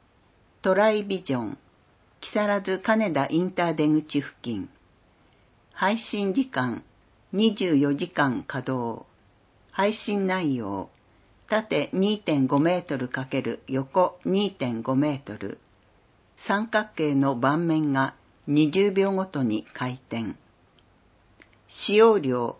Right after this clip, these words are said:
一月一面あたり二万五千四百六十円。詳しくは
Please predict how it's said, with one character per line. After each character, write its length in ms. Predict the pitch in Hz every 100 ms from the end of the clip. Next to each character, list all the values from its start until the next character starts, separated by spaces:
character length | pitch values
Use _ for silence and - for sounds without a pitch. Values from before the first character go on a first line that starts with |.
| _ -
一 280 | - 220
月 460 | 226 - - 131 - 151
一 260 | 139 190
面 320 | 185 180 170
あ 80 | 160
た 140 | - 123
り 280 | 110 - _ _ _ _
二 160 | 165 180
万 280 | 214 196
五 140 | 139 135
千 340 | - 165 131
四 220 | 151 180
百 320 | 180 127 - 113
六 280 | 113 160 135
十 280 | 143 113
円。 160 | 95 85 - _ _ _ _ _ _ _ _ _ _ _ _ _ _
詳 240 | - 196 226
し 140 | -
く 160 | - 143
は 220 | 104